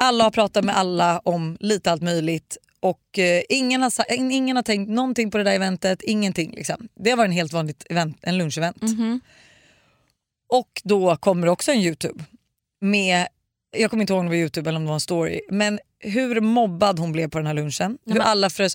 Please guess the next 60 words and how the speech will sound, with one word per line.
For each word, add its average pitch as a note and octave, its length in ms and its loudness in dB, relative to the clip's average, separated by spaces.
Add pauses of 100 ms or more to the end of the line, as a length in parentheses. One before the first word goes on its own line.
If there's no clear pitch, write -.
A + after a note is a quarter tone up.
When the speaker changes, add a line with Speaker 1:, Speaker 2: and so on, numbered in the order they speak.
Speaker 1:
ut C4+ 260 0
henne, F#3+ 380 2 (380)
hur - 240 -4
ingen B3 320 2
pratade G#3 400 2
med G3 100 2
henne F3 440 2 (360)
och - 300 -2
hur A3 180 2
hon G3+ 260 2
liksom F3+ 460 0
så - 140 -2
här, E3 360 4
alltså G#3+ 180 0
att F#3 60 -2
det G#3+ 60 2
var G3 120 2
bara F#3 400 4
att F3 100 -4
hon F3 120 -4
satt - 260 -4
med F3 120 -2
ett C#3 80 -6
gäng E3 200 0
mean E3+ 220 0
girls. - 500 -8
Speaker 2:
Ja. A#3 340 -2 (800)
Speaker 1:
Och A3+ 120 4
då A3+ 120 6
var B3+ 80 4
det C4 80 2
så - 80 -6
kul, G3 160 0
för F#3+ 100 -6
då G3+ 140 2
kände G3+ 300 2
jag G#3+ 100 4
ju F#3 60 2
några E3+ 520 2
av, D#3+ 520 0
alltså G3 200 -2
två G#3 340 2
av F3 300 2 (160)
alla F3+ 380 2
som D#3 240 -8
satt D#3 160 -4
runt D3+ 200 -4
det D#3 60 0
här D#3 60 0
bordet. G#3 380 -4
Det - 60 -4
var E3+ 80 2
Speaker 2:
Mm. F#3+ 100 0
Speaker 1:
så F#3 60 2
här, D#3 300 0 (400)
liksom, E3+ 420 -2
och - 160 -6
Speaker 2:
Vad G3+ 120 -2
Speaker 1:
när G#3 80 0
man - 20 6